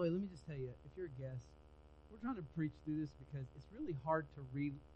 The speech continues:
You know, when you start reading through the Bible, you get to Leviticus, you kinda stop and, like, "What is this all about?" So the hope is now when you actually read Leviticus, you'll actually know, like, what is this about? I'm hoping, if you're a guest with us and you don't have much Bible background knowledge,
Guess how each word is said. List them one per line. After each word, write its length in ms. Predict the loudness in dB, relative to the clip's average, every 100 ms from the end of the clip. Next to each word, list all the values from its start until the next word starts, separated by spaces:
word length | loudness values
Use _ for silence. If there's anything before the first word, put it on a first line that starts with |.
| -16 -18 -14 -14 -14 -16 -8
You 80 | 0
know, 80 | 2
when 160 | 2
you 20 | 0
start 140 | -6 -2
reading 240 | -2 0
through 80 | -2
the 80 | 2
Bible, 240 | 2 2
you 80 | -4
get 80 | -4
to 120 | -2
Leviticus, 400 | 2 0 0 -6
you 80 | -4
kinda 160 | -4 -6
stop 480 | -8 -2 2 2 2
and, 120 | -4 -4
like, 160 | -4
"What 140 | -4 -6
is 80 | -4 -6
this 140 | -4
all 160 | -2 0
about?" 320 | 2 0 0 -6 -18 -16 -2
So 60 | 4
the 100 | 8
hope 240 | 8 8
is 140 | 6 6
now 180 | 4 2
when 220 | 4 4 6
you 80 |
actually 300 | 4 2 -4 0
read 140 | 2
Leviticus, 560 | 2 0 0 2 0 2
you'll 200 | 2 2
actually 320 | -2 -4 2
know, 180 | 4 6
like, 180 | 4 0
what 140 | 2 2
is 80 | 2
this 180 | 0 -4
about? 460 | -8 -6 0 0 -2 -8 -16 -16 -18 -4 6
I'm 80 |
hoping, 560 | 10 12 12 12 6 4 -2 -16 -4
if 140 | 2 8
you're 140 | 10
a 60 | 10
guest 260 | 8 6
with 100 | 4
us 140 | -2 -2
and 120 | -4
you 100 | -4 -2
don't 200 | -2 2
have 140 | 2
much 360 | 2 2 0 -4 -4
Bible 560 | 4 6 6 4 2 0 -4 -16 -16 -14 0
background 480 | 4 4 4 6 6
knowledge, 380 | 8 8 8 6